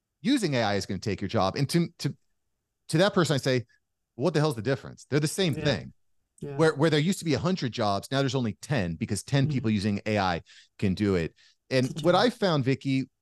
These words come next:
Speaker 1: when I was, am searching for information on A I, typically it's either, you know, it, it's, it's,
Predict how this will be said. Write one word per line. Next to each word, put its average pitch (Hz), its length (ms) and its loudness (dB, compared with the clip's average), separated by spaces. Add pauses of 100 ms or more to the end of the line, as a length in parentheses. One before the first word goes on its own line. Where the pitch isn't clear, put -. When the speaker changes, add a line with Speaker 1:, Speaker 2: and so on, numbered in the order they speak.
(180)
Speaker 1:
when 135 160 -2
I 127 420 0 (560)
was, 120 280 0
am 127 140 2
searching 156 460 0
for - 100 -6
information 123 480 0
on 117 160 -2
A 113 220 0
I, 113 300 -2 (480)
typically 208 720 0
it's 139 300 -2
either, 131 520 2 (760)
you 135 140 0
know, - 80 -2
it, 143 220 2
it's, - 240 2
it's, - 160 -4